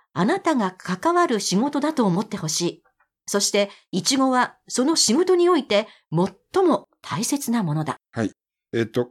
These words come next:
Speaker 2: この調子でずっと続いていくんですね。
Speaker 1: はい。
Speaker 2: もちろん本人の中の体験談、えー、苦労話、えー、まあ、怒られたこといろいろあるんですけども、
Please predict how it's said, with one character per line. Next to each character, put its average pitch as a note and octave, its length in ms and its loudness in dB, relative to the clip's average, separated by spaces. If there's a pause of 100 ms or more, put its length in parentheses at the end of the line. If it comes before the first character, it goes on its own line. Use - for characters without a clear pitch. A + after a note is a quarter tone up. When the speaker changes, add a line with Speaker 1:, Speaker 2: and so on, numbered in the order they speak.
Speaker 2:
こ - 180 0
の F3+ 140 4
調 F3+ 160 4
子 E3+ 100 0
で D#3+ 60 4
ず C#3 240 0
っ - 20 -4
と D#3+ 200 -6
続 C#3 160 0
い C3 40 -2
て C#3 80 0
い C3 40 4
く B2 80 -2
ん F2+ 60 -2
で C2 60 -8
す C2+ 80 -12
ね。 D2 80 -8
Speaker 1:
は F3+ 140 -2
い。 - 140 -6 (260)
Speaker 2:
も E3 140 -2
ち G#3+ 100 -2
ろ F3 100 6
ん D3+ 40 2
本 F#3 180 0
人 E3+ 80 2
の C#3+ 100 4
中 C3 200 0
の G#2 100 -2
体 A#2+ 180 -2
験 B2+ 200 2
談、 D2+ 280 -6 (360)
え G2 100 -4
ー、 F#2+ 40 -2
苦 A#2 120 -6
労 C3+ 160 2
話、 F#2+ 640 -2 (340)
え F2 880 -2
ー、 - 20 -8
ま A#2 100 0
あ、 - 40 2
怒 B2 140 0
ら B2+ 80 4
れ A#2 60 2
た G2+ 100 -4
こ F2+ 100 -8
と E2+ 140 -6
い F#2+ 60 -2
ろ A2 140 2
い - 20 2
ろ G#2+ 100 2
あ B2+ 60 2
る A#2+ 120 0
ん F2 40 -6
で D#2+ 100 -6
す - 80 -16
け D#2+ 80 -8
ど D#2 100 -8
も、 D#2+ 160 -8